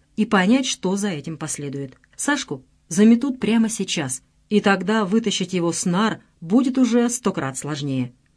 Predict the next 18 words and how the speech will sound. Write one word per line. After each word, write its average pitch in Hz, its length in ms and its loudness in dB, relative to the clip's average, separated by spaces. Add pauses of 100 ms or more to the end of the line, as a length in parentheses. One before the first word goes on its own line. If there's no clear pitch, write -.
Надо 190 220 2
было 196 180 2
во 196 120 0
что 196 200 -4
бы 180 80 -6
то 180 80 -4
ни 185 80 0
стало 202 380 -2 (100)
его 175 240 0
перехватить. 147 640 -8 (540)
Он 202 220 6
повернулся 190 560 0
к 170 60 -10
операм 240 460 2 (200)
и, 277 100 2
виновато 240 480 4
улыбнувшись, 190 600 0
сказал: 143 440 -8